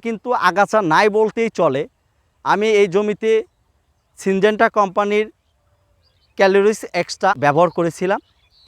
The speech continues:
ব্যবহার করার পরে পাঁচ থেকে ছয় মাস আমাদের এই জমিতে কিন্তু কোনো প্রকার আগাছা জন্মায় নাই।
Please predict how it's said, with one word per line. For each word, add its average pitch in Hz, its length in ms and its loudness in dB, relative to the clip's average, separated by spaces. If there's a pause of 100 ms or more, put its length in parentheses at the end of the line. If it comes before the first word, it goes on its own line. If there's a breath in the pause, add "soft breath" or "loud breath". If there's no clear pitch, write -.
(340)
ব্যবহার 175 420 4
করার 214 280 4
পরে 214 180 0 (440)
পাঁচ 190 160 2 (120)
থেকে 208 180 -4 (160)
ছয় 202 300 0
মাস 202 160 2 (100)
আমাদের 185 280 -4 (120)
এই 160 120 -4
জমিতে 170 280 -4 (100)
কিন্তু 185 180 -10 (100)
কোনো 180 140 -6 (100)
প্রকার 185 240 -4 (160)
আগাছা 151 320 0 (1200)
জন্মায় 160 560 2
নাই। 90 120 -10